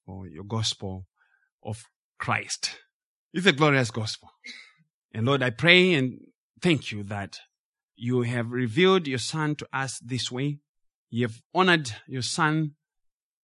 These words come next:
in our salvation by giving us his righteousness, by giving us his life, by him coming and changing our own diapers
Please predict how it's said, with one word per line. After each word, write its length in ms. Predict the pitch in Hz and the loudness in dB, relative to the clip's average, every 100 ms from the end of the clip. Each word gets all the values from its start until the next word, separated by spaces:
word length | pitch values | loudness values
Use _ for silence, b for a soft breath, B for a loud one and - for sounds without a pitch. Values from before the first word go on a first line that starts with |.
| _ | _
in 160 | 113 113 | -6 -2
our 100 | 120 | -2
salvation 680 | 117 110 107 101 110 113 117 _ _ _ _ _ _ | -2 -4 -4 -4 -4 -6 -10 _ _ _ _ _ _
by 280 | 127 127 127 | -2 2 2
giving 360 | 123 190 175 160 | 2 2 4 4
us 240 | 156 - | 2 0
his 300 | 127 147 131 | -2 -2 -2
righteousness, 760 | 123 113 104 - 101 - - - _ _ _ _ | -6 -6 -10 -10 -10 -10 -12 -18 _ _ _ _
by 500 | 117 127 131 131 135 - _ _ _ B B B _ _ _ _ _ _ - | 2 4 4 4 2 -4 _ _ _ B B B _ _ _ _ _ _ -2
giving 280 | 196 147 131 | 0 2 2
us 180 | 117 | 0
his 180 | 120 107 | -6 -8
life, 360 | 87 87 _ _ _ _ _ _ _ _ _ _ | -12 -20 _ _ _ _ _ _ _ _ _ _
by 140 | 131 | 0
him 240 | 139 220 226 | 4 4 4
coming 560 | - 170 156 139 135 _ _ _ _ _ _ _ _ _ _ _ | 0 0 0 0 -4 _ _ _ _ _ _ _ _ _ _ _
and 240 | 139 139 | 0 0
changing 440 | - 170 156 135 131 | 0 0 0 0 -2
our 160 | 127 - | -4 -2
own 320 | 147 147 151 | 0 2 2
diapers 560 | - 113 113 117 - | -2 -4 -4 -6 -6